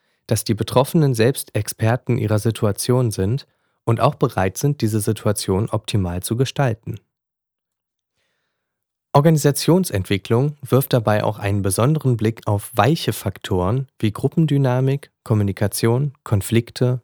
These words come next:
Motivation, Identifikation und Führung.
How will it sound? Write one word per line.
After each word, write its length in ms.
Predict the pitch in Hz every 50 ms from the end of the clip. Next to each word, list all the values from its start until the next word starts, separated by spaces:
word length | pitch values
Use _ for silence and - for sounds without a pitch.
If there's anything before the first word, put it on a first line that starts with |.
| _ _ -
Motivation, 880 | 113 107 104 - 123 113 117 120 - - - 113 110 117 123 135 131 - _ _ _ _ -
Identifikation 1120 | - 147 147 156 156 151 - 135 - - 135 - 139 135 - - - 127 127 127 131 151 - -
und 160 | 151 165 -
Führung. 500 | - - 143 113 92 - 90 85 87